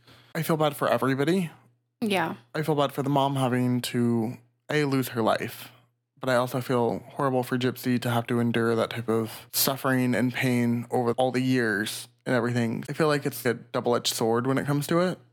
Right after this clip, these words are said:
Speaker 2: Especially 'cause, like, she would have never been able to get out.
Speaker 1: No, no matter what she had done, no
Speaker 2: And
Speaker 1: matter
Speaker 2: it's
Speaker 1: who
Speaker 2: like
Speaker 1: she had gone to, it would have been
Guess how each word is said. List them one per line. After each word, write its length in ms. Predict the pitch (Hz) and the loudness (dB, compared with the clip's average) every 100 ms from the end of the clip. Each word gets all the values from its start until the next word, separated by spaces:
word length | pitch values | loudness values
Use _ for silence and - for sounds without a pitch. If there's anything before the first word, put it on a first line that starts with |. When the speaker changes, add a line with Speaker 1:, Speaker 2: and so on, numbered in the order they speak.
| _ | _
Speaker 2:
Especially 300 | 247 240 330 | 0 2 0
'cause, 160 | 262 233 | 0 0
like, 160 | 190 190 | 0 2
she 260 | - 196 | 0 2
would 140 | 190 190 | 0 0
have 120 | 190 | -2
never 360 | 185 185 185 | -2 0 -2
been 100 | 190 | -4
able 200 | 185 180 | -4 -6
to 120 | - - | -8 -8
get 240 | - 127 | -4 -2
out. 380 | 156 156 170 233 - _ _ _ - | 0 0 -2 -6 -12 _ _ _ -2
Speaker 1:
No, 320 | 175 123 107 | 2 2 2
no 160 | 143 147 | 2 2
matter 220 | 147 143 | 2 2
what 240 | 131 - | 0 0
she 120 | - | 2
had 160 | 135 120 | 2 0
done, 480 | 113 110 123 131 - - | 0 2 2 0 -4 0
no 120 | 139 | 2
Speaker 2:
And 80 | 127 | 2
Speaker 1:
matter 100 | 185 | 2
Speaker 2:
it's 140 | - | 2
Speaker 1:
who 60 | 185 | 2
Speaker 2:
like 80 | |
Speaker 1:
she 100 | 180 | 2
had 260 | 135 - - | 0 -2 -2
gone 300 | 120 113 127 | 0 2 2
to, 280 | 151 156 165 | 2 2 2
it 100 | 127 | 0
would 120 | 127 | 0
have 140 | 117 | -2
been 420 | 127 120 117 120 | -2 0 0 -2